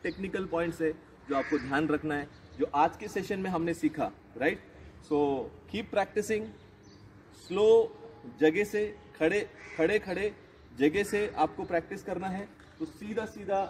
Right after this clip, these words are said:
आपको कुछ नहीं करना है, जगह पे खड़े रहना है और लैंड करना है और रिलीज करना है,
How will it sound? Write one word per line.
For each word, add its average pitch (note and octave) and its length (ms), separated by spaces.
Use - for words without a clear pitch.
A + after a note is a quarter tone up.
आपको E3 380
कुछ - 480
नहीं G#3 200
करना F#3 280
है, F3 180
जगह D#3+ 240
पे G#3+ 140
खड़े F3+ 240
रहना F3+ 240
है F3 200
और F#3+ 340
लैंड F#3+ 300
करना D#3+ 240
है D3+ 160
और E3+ 200
रिलीज A#3 300
करना A3+ 280
है, A2 60